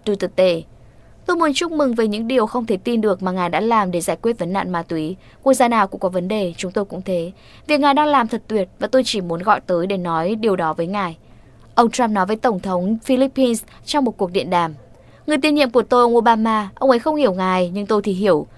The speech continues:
ông Trump nói. Bất chấp sự thấu hiểu của ông Trump, Tổng thống Duterte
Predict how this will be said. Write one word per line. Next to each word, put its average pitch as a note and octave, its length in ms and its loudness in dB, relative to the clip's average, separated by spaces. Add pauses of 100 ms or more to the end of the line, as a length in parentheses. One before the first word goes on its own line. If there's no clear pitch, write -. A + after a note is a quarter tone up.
ông G#3 140 -2
Trump G3 220 -4
nói. E3 320 -4 (560)
Bất F4+ 120 2
chấp G#4 120 2
sự B3+ 160 -2
thấu A#3 180 0
hiểu C#4 200 4
của F#3 120 2
ông G3+ 80 0
Trump, G#3+ 400 -4
Tổng G3+ 140 0
thống G3 160 0
Duterte G#3 640 0